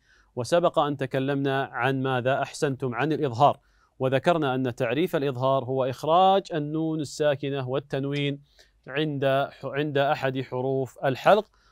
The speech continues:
وذكرنا أن الإظهار يسمى، آه، بالإظهار الحلقي لأنه يكون عند حروف الحلق، أي، أي أنها التي تخرج من الحلق. وذكرنا أن حروف الإظهار ستة:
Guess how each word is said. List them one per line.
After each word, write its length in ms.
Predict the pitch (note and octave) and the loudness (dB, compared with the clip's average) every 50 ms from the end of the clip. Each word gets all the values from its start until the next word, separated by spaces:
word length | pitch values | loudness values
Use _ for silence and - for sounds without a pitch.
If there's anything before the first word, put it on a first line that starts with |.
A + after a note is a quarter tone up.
| _ _ | _ _
وذكرنا 600 | C#3+ C#3 C3+ D3 C#3+ - D#3+ D3 D3+ D3 D3 C#3+ | -4 -2 -2 0 0 0 0 0 2 2 2 2
أن 140 | C#3+ C#3+ C#3 | 0 0 0
الإظهار 460 | C3+ C3 C#3 B2 B2 C#3+ D3+ D#3 D3+ | 0 -2 -2 -2 2 4 4 4 4
يسمى، 680 | D3 C3+ - - D3 C3+ C3 B2+ C3 B2+ C3 C3+ C3+ - _ _ _ _ _ _ _ _ - | 2 0 -2 -2 -2 0 0 0 0 0 0 0 -2 -4 _ _ _ _ _ _ _ _ -4
آه، 600 | C3+ C3 C3 B2+ B2+ B2+ B2+ B2+ B2 B2 A#2+ B2 | 0 2 4 4 4 4 4 2 2 0 -2 -4
بالإظهار 920 | C3 B2 C3 C3 C3+ C3+ C#3 C3 C3+ C#3 A#2 A#2 A#2 C#3+ C#3 C3 A2 G#2 | -4 -4 -2 0 0 0 0 0 -2 -2 -2 0 2 4 4 4 2 0
الحلقي 560 | A#2+ A#2 - - D3+ E3+ - - F#3+ G3+ G3+ | -4 -4 0 2 2 2 2 2 2 4 4
لأنه 520 | G3 E3 C#3 D3 D3 D3 D3 C#3 C3+ C#3+ C3+ | 4 2 2 2 0 0 0 0 0 2 0
يكون 400 | B2+ A#2 - D3 D#3 E3+ F3 E3 | 0 0 0 0 0 0 0 0
عند 300 | C3 C#3 D3 C#3+ C3+ C#3 | 0 -2 -2 0 0 -2
حروف 460 | A#2+ - C3 C3 C3 C#3+ C#3+ C3 C3+ | -2 -2 -4 -2 -2 -2 -2 -2 -4
الحلق، 460 | C3+ B2+ - - C#3+ D3+ D3 D3 - | -4 -4 0 0 0 0 0 -2 -2
أي، 460 | C3+ C3+ C3+ C#3 C3 C#3 C3+ C#3+ - | -2 -2 -2 -2 0 0 0 0 0
أي 240 | D#3+ C#3+ C#3+ D3 D3+ | 0 0 0 2 0
أنها 480 | C#3 C#3+ D3+ D#3 C#3+ C#3+ D3 D3 C3+ C#3+ | 0 0 0 0 0 2 2 2 2 0
التي 340 | C3+ C3+ C#3+ C#3 - C#3 B2 | 0 0 -2 -2 -2 -2 -2
تخرج 460 | - D3+ C#3+ - D3 C#3+ D3 C#3 - - _ _ _ _ _ _ | 0 -2 -2 0 0 0 0 0 -2 -10 _ _ _ _ _ _
من 200 | - C3 C3+ C3+ | -2 0 0 2
الحلق. 500 | C3 B2+ B2+ - - - D3 A2 - - _ _ _ _ _ _ - _ _ _ - | 2 0 -2 0 2 2 2 2 0 -10 _ _ _ _ _ _ -20 _ _ _ -8
وذكرنا 1200 | B2 B2 C3 C3+ C#3 C#3 C#3 C#3+ C#3+ C#3 - _ - D3 D3+ D#3 D#3+ E3 D3+ F#3 G3 G3 F#3+ F3 D#3+ | -2 2 4 6 8 8 8 6 6 4 2 _ 2 2 4 6 4 4 6 6 4 6 6 4 4
أن 160 | D#3+ D3+ D3 | 4 2 0
حروف 420 | C3 - C#3+ C#3+ D3 E3+ F3+ - D#3 | -2 -2 -2 0 2 2 2 2 0
الإظهار 460 | C#3+ C#3+ C#3 A#2+ B2+ C#3+ C#3+ C3 C3 | 0 0 0 2 4 4 4 4 2
ستة: 440 | - - D#3+ D#3 - - G3+ G3+ | 0 -2 -4 -4 0 4 4 4